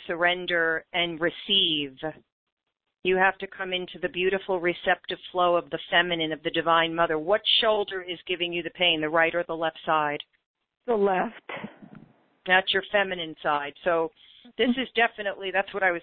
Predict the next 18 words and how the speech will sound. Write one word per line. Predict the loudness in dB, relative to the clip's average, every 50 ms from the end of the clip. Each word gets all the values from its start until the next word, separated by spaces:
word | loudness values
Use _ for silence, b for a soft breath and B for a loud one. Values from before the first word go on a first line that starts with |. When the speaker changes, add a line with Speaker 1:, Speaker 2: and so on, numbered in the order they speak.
| -6 -4
Speaker 1:
feeling. | -2 -2 0 0 -2 -4 -6
You | -6 -4 -4 -2 -2 -2 -2 -2 2
have | 2 2 2 2 _ -8
to | -4 -2 -2 -2 -2 -4 -8 _ _ -2
allow | 0 0 2 4 6 6 8 8 8 6 4 0
yourself | -4 -8 -8 -10 -8 -4 -2 0 0 0 -2 -4 -8 _ _ _ _ _ _ _ _ _ _ -4
to | -2 0 2
receive | 0 0 -2 0 2 2 2 4 2 -2 -6 -8 -10 -12 -14 -14 -14 -14 -14 -18 _ _ _ _ _ _ b b b
and | 0 0 0 0
call | 0 2 4 4 4 4 2
in | 0 0 0
the | -2 -4
Divine | -4 -6 -4 -2 -2 -2 -2 -4 -4 -4
Mother | -4 -4 -4 -4 -4 -4 -4 -6 _ _ _ _ _ b b b b
and | 4 4 2 0 _ _ -2
bring | 2 4 4 4 4 2
your | 0 0 0 0
attention | -2 -2 -4 -2 -2 -2 -2 0 -2 -4 -4 -4 -6 -10 -12